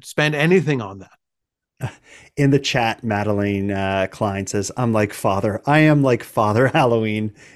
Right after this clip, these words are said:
Speaker 2: It is true. The way people get
Speaker 1: Mm-hmm.
Speaker 2: about Christmas, I'm like that with Halloween big time.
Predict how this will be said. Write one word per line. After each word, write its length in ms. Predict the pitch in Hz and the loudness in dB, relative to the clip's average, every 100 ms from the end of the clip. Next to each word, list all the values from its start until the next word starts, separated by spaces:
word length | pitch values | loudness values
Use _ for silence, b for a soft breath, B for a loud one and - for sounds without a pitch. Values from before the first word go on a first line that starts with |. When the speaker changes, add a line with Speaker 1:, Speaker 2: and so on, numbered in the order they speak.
| 104 | 2
Speaker 2:
It 120 | 156 | 4
is 160 | 175 | 4
true. 420 | - - 113 104 - b b | 2 0 2 2 -2 b b
The 80 | 131 | 2
way 160 | 139 | 4
people 260 | 143 147 139 | 4 2 2
get 120 | 127 | 2
Speaker 1:
Mm-hmm. 60 | 123 | 2
Speaker 2:
about 180 | 113 104 | 2 -2
Christmas, 580 | 113 104 110 104 - - | -4 -4 -6 -6 -8 -12
I'm 140 | 110 104 | -8 -4
like 200 | 101 95 | -4 -4
that 160 | 85 | -8
with 100 | 73 | -8
Halloween 420 | - 76 71 76 80 | -14 -14 -14 -18 -18
big 180 | - - | -20 -16
time. 240 | 92 87 | -12 -12